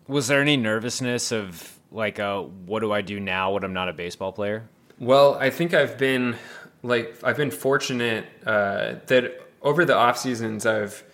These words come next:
Speaker 2: definitely gained, I've definitely picked up some hobbies that I've wanted to pursue after baseball. So, uh, I think I, there's definitely an excitement about, uh, getting to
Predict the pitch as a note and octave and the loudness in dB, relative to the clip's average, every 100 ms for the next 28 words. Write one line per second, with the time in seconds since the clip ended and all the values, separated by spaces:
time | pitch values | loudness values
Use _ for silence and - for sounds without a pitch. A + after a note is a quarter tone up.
0 | _ _ _ B2+ A2+ A#2 A2+ F#2+ G#2+ G#2 | _ _ _ 0 0 0 -2 -2 -4 -4
1 | G#2 G2+ - - _ _ _ _ _ - | -4 -6 -10 -16 _ _ _ _ _ -20
2 | - A#2 A2+ A2+ A2+ A#2 C3 D3 - B2 | -4 0 0 -2 -4 -2 -2 -2 -4 -2
3 | B2 G#2+ - A#2 G#2+ G#2 G2+ - - - | 0 0 -2 -4 -4 -6 -10 -12 -18 -20
4 | - A2+ A2+ A#2 A2+ A2 G#2+ - G#2+ G2+ | -6 2 2 2 0 -4 -6 -2 0 0
5 | G#2 - A2+ A2 G#2+ G#2+ A2 G#2+ G2+ - | -2 -8 -8 -4 -4 -6 -8 -6 -6 -2
6 | A#2+ G2+ G#2+ G#2+ - A2 G#2 G#2 - D#2 | -2 -2 -2 -4 -4 -6 -6 -6 -8 -8
7 | - - B2 G#2+ G#2 G2+ - - - _ | -8 -4 0 2 2 -2 -10 -20 -20 _
8 | - A2 G#2+ C#3 C#3 C3 - A#2+ A#2 - | 0 2 2 0 -2 -2 -2 -4 -4 0
9 | A#2 B2 G#2 A2 A2 A2 - G#2+ F#2 A2 | -2 0 -6 -6 -8 -10 -4 -4 -4 -6
10 | F#2+ - _ A#2+ A2 G#2 G2+ G2+ - - | -8 -12 _ -10 -2 0 0 -2 -6 -12
11 | A2 G#2 G#2 G2 A#2+ A2 G#2 A2 | -6 -4 -4 -4 -4 -4 -6 -6